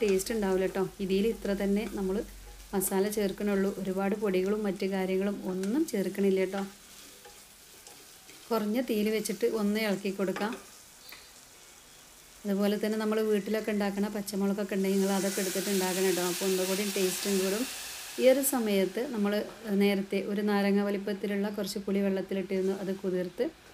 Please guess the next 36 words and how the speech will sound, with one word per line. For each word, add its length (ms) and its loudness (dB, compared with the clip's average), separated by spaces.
നല്ലവണ്ണം 500 2
പിഴിഞ്ഞെടുത്തിട്ട് 580 4
ഇതാ 120 2
അതും 220 2
കൂടി 140 2
ഈ 120 2
ഒരു 160 0
കൂട്ടിക്ക് 380 0
ചേർത്ത് 340 -2
കൊടുക്കുകയാണ് 480 2
ട്ടോ. 80 -2
ഇതിൻ്റെ 260 0
മുകളിലായിട്ട് 500 4
ഇനി 140 0
നമുക്ക് 280 0
വേണ്ടത്, 260 4
ഏം, 240 4
ശർക്കരയാണ്. 720 0
ഒരു 180 -2
ചെറിയ 260 2
കഷ്ണം 340 2
ശർക്കര 360 0
ഇട്ട് 140 -4
കൊടുക്കുകയാണ് 380 0
ട്ടോ. 80 -2
നമ്മളെ 240 4
എരിവൊക്കെ 380 0
ഒന്ന് 180 0
balance 440 2
ചെയ്യാൻ 260 4
വേണ്ടിയിട്ടാണ് 520 4
ട്ടോ 80 -4
ഈ 100 -2
ഒരു 140 0
ശർക്കരൻ്റെ 580 0
ചെറിയ 180 0